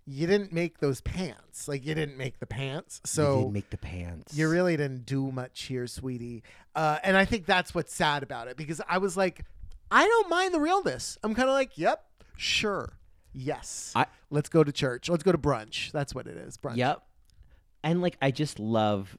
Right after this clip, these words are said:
Speaker 2: the journey that Hershey has gone on when it comes to pants on the runway, because last week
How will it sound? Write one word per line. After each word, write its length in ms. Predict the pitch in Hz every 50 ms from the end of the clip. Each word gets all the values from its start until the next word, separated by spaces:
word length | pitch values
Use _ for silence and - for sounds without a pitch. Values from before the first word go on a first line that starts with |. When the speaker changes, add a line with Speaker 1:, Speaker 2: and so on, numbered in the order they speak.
| -
Speaker 2:
the 180 | - 98 107 101
journey 720 | 87 - - 101 107 101 107 104 101 107 101 98 95 90 - 85
that 180 | 87 98 95 -
Hershey 420 | - - 107 101 98 - - 101 90
has 160 | 95 87 -
gone 280 | - 101 95 95 92
on 220 | 92 92 90 87 85
when 140 | 85 82 78
it 80 | -
comes 400 | - - 95 87 82 80 78 -
to 180 | - - - 80
pants 640 | - - - 95 90 82 76 78 78 - - - -
on 120 | - 90 87
the 80 | 85
runway, 400 | 85 85 78 80 82 80 78 73
because 300 | 73 - - - 85 76 80
last 340 | 95 92 95 95 - - -
week 380 | 95 95 92 87 85 - -